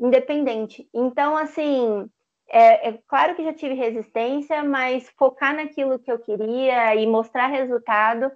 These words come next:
é, sempre foi a melhor resposta. E também teve muitas vezes que eu me surpreendi. Teve um curso de doma que eu fiz há um tempo atrás,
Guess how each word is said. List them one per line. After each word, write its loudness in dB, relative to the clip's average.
é, 8
sempre -8
foi -2
a 4
melhor 0
resposta. -4
E -2
também 0
teve 0
muitas -2
vezes -2
que -8
eu -2
me -2
surpreendi. -4
Teve 6
um 2
curso -2
de -2
doma 2
que -10
eu -4
fiz -6
há -2
um -10
tempo -8
atrás, -2